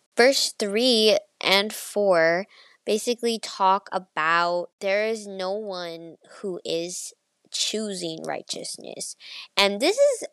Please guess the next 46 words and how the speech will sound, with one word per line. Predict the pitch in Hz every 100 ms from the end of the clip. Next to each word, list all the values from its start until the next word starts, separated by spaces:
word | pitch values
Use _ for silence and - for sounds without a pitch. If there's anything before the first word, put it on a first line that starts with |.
| _ -
back | 277 -
in | 294 202
David's | 202 262 262 202 -
time, | - 170 170 170 180
so | - - 185 180 180 - -
it's | 302 -
gotten | 453 403 392
a |
lot | 339 330 277
worse | 220 311 -
since | - 220 220
then. | 214 240 240 208 214
Honestly, | 254 302 320 339 311
I | 277
think | 277 294 294
that | 302 247
the | 254
times | - 220 269
are | 294
the | 233
same | - - 285 240
because | 214 220 220 220 - - - -
people | 262 254 339
are | 311
going | 254 277
to |
reject | 269 226 208 190 - -
God | 170 180 233 277 _ _ -
whether | 214 254
we | 240
like | 202 190 202
it | 202
or | 170
not. | 156 160 - _
You | 214 226
either | 262 247
choose | 196 - 185 233
him | 339 349 339 -
or | 233
you | 214 196
don't. | 185 175 - - - _ -
You | 214
cannot | - 220 262 277
be | 226
lukewarm. | 196 190 - 170 165 175
You | 185 190 185 180